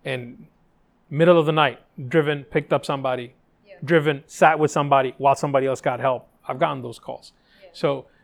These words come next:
Speaker 1: very important to remember. I know you're trying to be good friends. You got each other's back. You can trust me. That's fine. That's all. But it has its place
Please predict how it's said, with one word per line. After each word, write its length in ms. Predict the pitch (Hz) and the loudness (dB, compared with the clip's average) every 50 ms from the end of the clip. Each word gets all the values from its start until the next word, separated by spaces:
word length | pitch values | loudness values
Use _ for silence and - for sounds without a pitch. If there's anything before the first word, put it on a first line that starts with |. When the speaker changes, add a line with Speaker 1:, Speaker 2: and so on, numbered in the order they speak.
| _ _ | _ _
Speaker 1:
very 180 | 139 165 175 190 | 0 2 4 4
important 300 | 190 - 208 208 196 - | 4 4 2 2 2 2
to 60 | - | 2
remember. 340 | 180 170 175 175 185 202 220 | 2 2 2 0 0 -2 -2
I 140 | 160 135 143 | -2 -2 -2
know 80 | 156 170 | 0 0
you're 100 | 170 160 | 0 0
trying 200 | - 180 175 170 | 0 0 -2 0
to 60 | 160 | -2
be 100 | 160 151 | -2 0
good 180 | 147 170 156 | 0 -2 -2
friends. 280 | - - 170 165 165 147 | 0 0 -2 0 -2 -4
You 40 | 143 131 | -2 0
got 160 | 147 151 156 | 2 2 2
each 120 | 143 - | 2 0
other's 220 | 165 147 147 135 131 | -2 -2 -2 -4 0
back. 440 | 135 151 151 151 147 143 - - _ _ _ _ _ _ _ | 4 6 6 6 4 2 0 -6 _ _ _ _ _ _ _
You 180 | - 151 143 143 | -14 -12 -12 -10
can 120 | - 147 135 | -10 -10 -4
trust 300 | - - 156 147 - - | 0 0 0 0 -2 -6
me. 120 | 156 151 139 | -14 -12 -6
That's 240 | 135 151 147 - - | -4 -4 -4 -4 -4
fine. 260 | - 170 147 127 117 | -2 -2 -2 -2 -2
That's 160 | 135 - - | -6 -4 0
all. 240 | 151 151 147 135 139 - 151 135 | 0 0 0 0 -4 -10 -10 -8
But 140 | 135 143 | -4 -4
it 80 | 143 127 | -2 2
has 200 | - 151 147 139 | 4 4 4 4
its 140 | 135 117 - | 0 -6 -10
place 500 | - - 156 160 196 240 - - - | -6 -4 -2 -2 -2 -2 -4 -10 -18